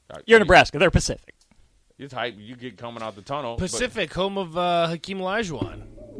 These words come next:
Speaker 1: No,
Speaker 2: That's where
Speaker 1: he went to
Speaker 2: Gervais
Speaker 1: Houston.
Speaker 2: Green went.
Speaker 1: He went to, he went to Houston. You're thinking about Michael Olowokandi.
Speaker 3: Oh,
Speaker 1: <laughs>
Speaker 3: yes.
Speaker 2: Yep.
Speaker 1: Number one pick.
Speaker 3: <laughs>
Speaker 1: Michael Olowokandi.
Speaker 3: The Candyman.
Speaker 1: And he wasn't sweet. But the, the thing is, is, uh,
Speaker 3: <laughs> Oh,
Speaker 1: you
Speaker 3: I'm
Speaker 1: know,
Speaker 3: thinking, uh, Phi Slama Jama.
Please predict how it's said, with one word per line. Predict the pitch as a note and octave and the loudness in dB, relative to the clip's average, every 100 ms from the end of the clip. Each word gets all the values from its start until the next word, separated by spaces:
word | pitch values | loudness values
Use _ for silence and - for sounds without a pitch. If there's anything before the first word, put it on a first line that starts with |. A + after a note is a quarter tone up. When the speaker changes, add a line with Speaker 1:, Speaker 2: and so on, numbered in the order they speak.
| - - - - | -16 -18 -20 -14
Speaker 1:
No, | G#2 | -6
Speaker 2:
That's | F#2+ | 0
where | C#3+ | 0
Speaker 1:
he | |
went | |
to | C#3 | 2
Speaker 2:
Gervais | C3 C#3 | 2 2
Speaker 1:
Houston. | C3 | 2
Speaker 2:
Green | D#3 A3 | 0 2
went. | B2+ F#2 - _ - - | 0 0 -8 _ -20 -16
Speaker 1:
He | A#2 | -12
went | B2+ A2+ | -12 -10
to, | F#2+ | -12
he | G#2 | -12
went | B2 F#2+ | -14 -14
to | F#2+ | -14
Houston. | A#2+ - F2 | -14 -14 -16
You're | F#2+ | -14
thinking | B2 G#2+ G2 | -14 -14 -12
about | F2 F2+ D#2 | -8 -8 -8
Michael | F#2 G2 G2 - | -10 -10 -12 -10
Olowokandi. | G2 F#2 F2+ - A2 F#2 F2+ | -8 -8 -12 -14 -14 -12 0
Speaker 3:
Oh, | G#3+ C#4+ D#4 C4+ | 6 8 8 6
Speaker 1:
<laughs> | |
Speaker 3:
yes. | F3+ G#3 C#4+ D#4 B3 C#3+ | 4 4 6 6 6 4
Speaker 2:
Yep. | C#3+ C#3 | 0 -2
Speaker 1:
Number | B2+ A3 | 0 0
one | - | 0
pick. | G#3+ | 2
Speaker 3:
<laughs> | C#4+ E4 D#4+ A#3 C#3+ A#2 | 4 6 6 4 2 -2
Speaker 1:
Michael | C3 C#3 B2 B2+ | -4 -4 -6 -6
Olowokandi. | A2+ A2 | -8 -8
Speaker 3:
The | E3+ | -4
Candyman. | C4 D#4 D#4+ B3+ F#3+ D#3+ B2 | 2 2 2 0 0 0 -4
Speaker 1:
And | A#2+ | -8
he | A#2+ | -8
wasn't | A#2 A2 F#2+ | -8 -10 -14
sweet. | C3 C#3 - - _ - | -16 -16 -16 -20 _ -10
But | A2 A2 | -8 -6
the, | A2 | -6
the | G2+ G#2+ | -8 -10
thing | B2+ B2 | -10 -10
is, | C3+ A2 | -10 -12
is, | A2 G2+ | -14 -10
uh, | A2 G2+ F2+ | -10 -10 -14
Speaker 3:
<laughs> | _ _ _ _ _ _ _ _ D3 | _ _ _ _ _ _ _ _ -8
Oh, | C#3+ A#2 | -6 -6
Speaker 1:
you | A2+ | -4
Speaker 3:
I'm | D#3 | -4
Speaker 1:
know, | D3 | -2
Speaker 3:
thinking, | C3+ G#3+ G3+ | -2 -4 -2
uh, | E3+ D#3 C3+ | 0 0 -2
Phi | - F#3+ | -2 -4
Slama | F#3 G3 F#3+ D3 | -4 -6 -8 -8
Jama. | D#3+ D#3+ F#2+ | -6 -6 -8